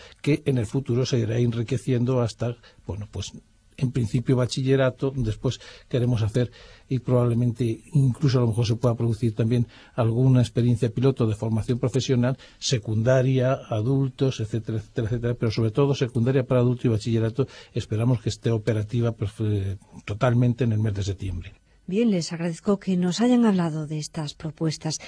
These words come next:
Speaker 2: del cideat, el Centro para la Innovación y Desarrollo de la Educación a Distancia en Niveles No Universitarios,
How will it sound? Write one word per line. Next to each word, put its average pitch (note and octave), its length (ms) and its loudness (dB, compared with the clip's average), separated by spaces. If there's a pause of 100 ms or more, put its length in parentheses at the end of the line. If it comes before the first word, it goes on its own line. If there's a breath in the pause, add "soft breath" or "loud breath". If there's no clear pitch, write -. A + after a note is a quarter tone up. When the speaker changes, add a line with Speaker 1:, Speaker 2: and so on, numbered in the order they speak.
(180 loud breath)
Speaker 2:
del D#3+ 160 -2
cideat, E3 540 -4
el D3+ 100 -6
Centro F3 640 -2
para E3 220 -4
la D#3 80 -4
Innovación D#3 600 2
y G3+ 60 4
Desarrollo D#3 580 -4
de D3 80 -6
la D3 60 -6
Educación D3 400 -8
a D#3 80 -6
Distancia F#3+ 480 -4
en A3+ 60 2
Niveles D3 380 -4
No D#3 100 -4
Universitarios, G3 720 -4